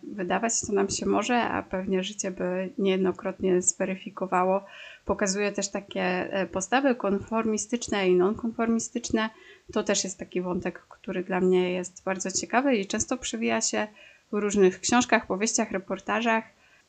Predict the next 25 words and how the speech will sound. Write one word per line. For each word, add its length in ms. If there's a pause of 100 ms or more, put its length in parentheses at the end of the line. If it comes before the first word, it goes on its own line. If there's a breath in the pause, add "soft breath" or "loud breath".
(100)
Chyba 280
jak 260
poznaje 640
się 580 (200)
całokształt 920
takich 680
różnych 560
problemów, 920
całość 480
życia, 580
różne 280
perspektywy, 920 (420 loud breath)
wtedy 320 (600)
często 460 (520)
gdzieś 280
kończy 420
się 180
to 200
takie 480
bohaterstwo, 1080
które 380
nam 220
się 180
wydaje, 340
no, 140